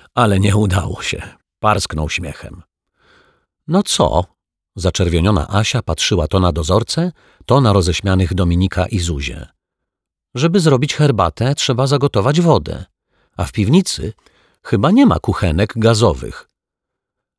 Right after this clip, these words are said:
"A słyszałaś o czajnikach elektrycznych?", zachichotał Dominik. "Słyszałam", krzyknęła Asia, "ale słyszałam też o butlach gazowych. Moja mama gotowała na takiej, gdy byłyśmy na Mazurach".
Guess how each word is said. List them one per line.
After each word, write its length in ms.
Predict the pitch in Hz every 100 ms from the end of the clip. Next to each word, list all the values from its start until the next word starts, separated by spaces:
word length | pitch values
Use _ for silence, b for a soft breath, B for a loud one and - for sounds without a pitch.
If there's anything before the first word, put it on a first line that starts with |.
| _
"A 100 | 87
słyszałaś 880 | 87 - 82 - 85 78 69 135 - _
o 120 | 98
czajnikach 640 | 101 - 82 95 113 76 80
elektrycznych?", 880 | 113 95 90 - 73 - 78 - _ _ _ _ -
zachichotał 580 | 73 69 82 95 - 82
Dominik. 540 | 76 71 58 - - _ _ _ _ _
"Słyszałam", 760 | - 131 135 - 113 67 - 82 _
krzyknęła 440 | - - 92 80 -
Asia, 280 | - - - - B B B B
"ale 220 | B 107 110
słyszałam 440 | 123 - 143 120
też 200 | 123 -
o 140 | 123
butlach 460 | 110 131 - 76 76
gazowych. 640 | 92 90 85 78 - - - B B B
Moja 260 | 117 107
mama 260 | 110 120 95
gotowała 480 | 95 104 110 104 87
na 100 | 90
takiej, 300 | 117 - 117
gdy 180 | 98 98
byłyśmy 380 | 110 104 -
na 100 | 95
Mazurach". 600 | 87 92 101 78 - -